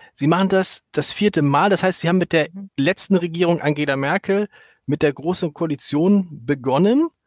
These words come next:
Speaker 1: Richtig? Also mit der Koalition, wo der heutige Bundeskanzler Finanzminister war.
Speaker 2: Also wir haben mit der, das erste Mal eine Endbilanz gemacht für die Regierung zwanzig dreizehn bis zwanzig siebzehn. Das
Speaker 1: Okay.
Speaker 2: war so der Anfang. Ähm, dann haben wir eine Halbzeitbilanz für die,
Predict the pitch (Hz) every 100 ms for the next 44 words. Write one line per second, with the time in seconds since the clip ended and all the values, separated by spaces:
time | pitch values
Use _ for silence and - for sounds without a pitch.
0 | _ _ _ _ _ - 170 269 262 147
1 | 156 156 - 175 156 165 190 143 160 180
2 | - - 127 165 175 147 165 165 160 160
3 | 156 139 - 135 117 117 107 - 98 -
4 | - _ _ _ _ _ _ - 190 175
5 | 180 170 185 220 202 226 185 196 180 170
6 | 170 165 - 196 180 - 175 160 - 185
7 | 175 - 220 262 262 240 233 - 226 220
8 | 226 - - 185 190 170 160 196 196 196
9 | 190 190 - 170 180 - 151 170 - 160
10 | - 165 160 170 - 214 - 277 277 -
11 | - - 180 156 160 160 156 190 240 220
12 | 220 226 - - - - - 165 165 160
13 | 160 175 190 185 175 170 165 156 170 226
14 | - 226 220 - 196 196 208 - - 175
15 | 170 170 175